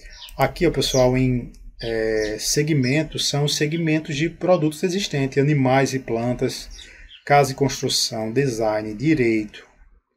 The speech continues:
certo? São produtos que têm essa segmentação aqui dentro da Hotmart. Em, é, educacional, certo?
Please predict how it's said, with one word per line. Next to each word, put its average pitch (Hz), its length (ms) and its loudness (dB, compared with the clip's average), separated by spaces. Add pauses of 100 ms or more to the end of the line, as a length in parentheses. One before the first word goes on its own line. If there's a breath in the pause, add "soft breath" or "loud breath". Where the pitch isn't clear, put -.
(220)
certo? 131 340 -4
São 131 120 -6
produtos 135 440 0
que - 140 -18 (240)
têm 151 160 0
essa 151 160 -4
segmentação 151 1000 0
aqui 139 220 -2
dentro 120 240 -6
da 113 180 2
Hotmart. 101 600 -6 (720 loud breath)
Em, 151 260 -2
é, 117 460 2 (160)
educacional, 110 1120 2 (100)
certo? 131 480 -4